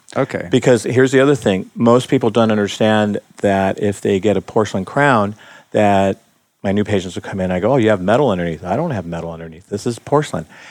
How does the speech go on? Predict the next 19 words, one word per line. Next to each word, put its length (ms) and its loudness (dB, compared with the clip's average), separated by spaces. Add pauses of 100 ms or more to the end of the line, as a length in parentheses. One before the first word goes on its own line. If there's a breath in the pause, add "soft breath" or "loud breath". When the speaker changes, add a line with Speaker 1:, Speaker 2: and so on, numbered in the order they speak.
(120 loud breath)
Speaker 2:
So 180 -2
I 60 6
have 120 2
to 80 -4
show 360 2
them. 260 -2 (600 soft breath)
And 340 4
the 40 0
problem 540 2
is 160 0
a 60 2
lot 340 4
of 140 -2
people 360 -2
have 280 0
porcelain 380 -6
fused 280 -10
to 80 -4
nickel. 480 -4